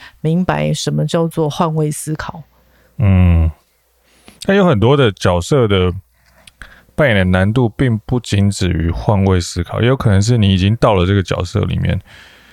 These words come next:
Speaker 1: 嗯。
Speaker 2: 呃，你扮演了好一阵子之后，
Speaker 1: 嗯。
Speaker 2: 你发现你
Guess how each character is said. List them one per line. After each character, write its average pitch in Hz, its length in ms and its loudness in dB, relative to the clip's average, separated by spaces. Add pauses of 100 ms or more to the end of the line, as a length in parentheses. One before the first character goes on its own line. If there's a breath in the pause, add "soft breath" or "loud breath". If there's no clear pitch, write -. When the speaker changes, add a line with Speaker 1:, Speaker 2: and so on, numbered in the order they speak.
(380 loud breath)
Speaker 1:
嗯。 160 360 -6
Speaker 2:
呃， 107 500 -2
你 107 100 -2
扮 117 260 2
演 92 140 2
了 87 80 2
好 85 200 0
一 90 60 0
阵 90 260 0
子 - 160 -18
之 - 180 -6
后， 85 300 -2 (920 loud breath)
Speaker 1:
嗯。 349 140 -14
Speaker 2:
你 110 140 2
发 120 180 4
现 127 160 2
你 87 120 2